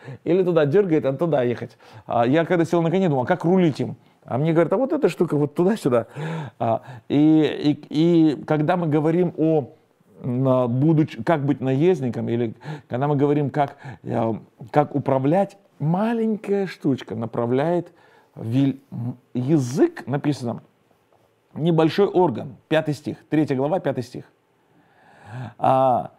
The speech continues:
язык небольшой орган. И, и, Иак-, послание Иакова, третья глава, пятый стих. И еще раз, Иакова, третья глава, пятый стих.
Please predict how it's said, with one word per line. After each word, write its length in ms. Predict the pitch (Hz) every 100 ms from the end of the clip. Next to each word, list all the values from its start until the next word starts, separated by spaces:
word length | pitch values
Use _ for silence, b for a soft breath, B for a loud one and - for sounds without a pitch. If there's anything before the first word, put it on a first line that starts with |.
| _ _ _ -
язык 600 | 143 190 135 302 - -
небольшой 640 | 156 147 151 151 - 214
орган. 420 | - 135 117 139 _ _ -
И, 80 | 143 139 -
и, 340 | 123 127 143
Иак-, 380 | 147 156 165 -
послание 460 | 151 147 151 139 175
Иакова, 320 | 247 156 127
третья 320 | 156 147 139
глава, 400 | 120 135 170 220 b b _
пятый 320 | - 151 147 131
стих. 280 | - - - _ _ _ _ - _ _ -
И 540 | 107 120 120 120 123 98
еще 220 | 127 135
раз, 120 | 110 127
Иакова, 420 | 143 170 143 123
третья 300 | 143 139 113
глава, 360 | 113 135 214 - -
пятый 380 | 151 165 156
стих. 280 | 143 - 139